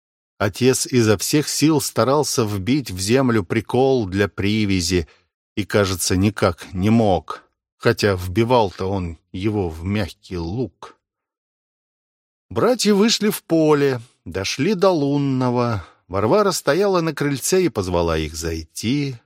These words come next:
«Что это ты уж уезжаешь, Елисей? Ну так зайди же, выпей хоть чашку кофе». Они заходят в землянку,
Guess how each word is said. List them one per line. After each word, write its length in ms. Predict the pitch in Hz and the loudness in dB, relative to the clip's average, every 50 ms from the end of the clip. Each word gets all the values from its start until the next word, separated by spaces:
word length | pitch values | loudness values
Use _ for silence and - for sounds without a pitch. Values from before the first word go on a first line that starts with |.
| _ | _
«Что 360 | _ - - - - 175 165 165 | _ -12 -12 -6 -2 0 0 2
это 240 | 160 151 - 147 | 0 0 0 -2
ты 220 | 135 - - 143 143 | -2 0 0 0 2
уж 220 | 139 131 - - - | 0 0 -2 -2 2
уезжаешь, 840 | 131 131 127 123 120 113 107 104 110 117 127 160 175 170 147 - - | 4 4 4 4 4 2 4 4 4 4 4 4 2 0 -2 -4 -4
Елисей? 640 | 147 143 139 135 123 - - - 120 117 113 110 - _ _ _ _ _ _ _ _ _ _ _ | -4 -4 -2 -2 -4 -4 -2 0 0 0 0 -2 -6 _ _ _ _ _ _ _ _ _ _ _
Ну 120 | 170 190 175 | 0 2 4
так 180 | 190 180 165 | 4 2 4
зайди 440 | 160 180 185 180 175 147 147 175 190 | 4 4 4 4 2 0 0 0 0
же, 120 | 180 165 147 | 2 2 2
выпей 380 | 131 147 170 170 - - 156 | 2 2 2 2 0 -4 -6
хоть 240 | 135 - 139 120 - | -2 0 0 0 0
чашку 480 | - - - - - - - - 127 - | 2 2 2 2 2 0 -4 -6 -8 -8
кофе». 600 | _ - 101 101 107 113 113 - - 120 110 104 98 _ _ _ _ _ _ _ | _ -2 0 2 2 2 0 -2 -8 -10 -12 -12 -14 _ _ _ _ _ _ _
Они 280 | 85 87 95 107 147 | -8 -4 -2 -2 -2
заходят 540 | 156 123 104 - - - 107 101 101 87 82 | 0 0 0 0 0 -2 -2 -2 -2 -2 -4
в 60 | 90 | -4
землянку, 800 | 92 90 98 87 87 90 98 113 127 127 120 107 - - 110 110 | -2 0 0 0 2 2 2 2 2 2 0 0 -2 -2 -2 -2